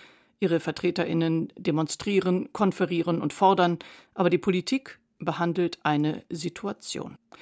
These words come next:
Und dass sie diese Offenbarung eines grandiosen Versagens so abhandeln will wie jede andere Situation, das wirkt besonders schockierend,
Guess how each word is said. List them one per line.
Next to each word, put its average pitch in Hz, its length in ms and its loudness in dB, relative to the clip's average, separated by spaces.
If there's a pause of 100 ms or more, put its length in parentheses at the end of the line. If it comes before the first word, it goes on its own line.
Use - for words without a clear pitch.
(460)
Und 196 180 2
dass 220 120 2
sie - 320 -2
diese 247 500 2
Offenbarung 175 720 2
eines 165 260 -2
grandiosen 185 640 2
Versagens 160 600 0
so 214 300 0
abhandeln 160 600 0
will 156 220 0
wie 175 200 0
jede 214 480 -2
andere 185 280 2
Situation, 160 640 -2 (500)
das 196 140 -2
wirkt 247 180 2
besonders 196 420 2
schockierend, 180 920 -2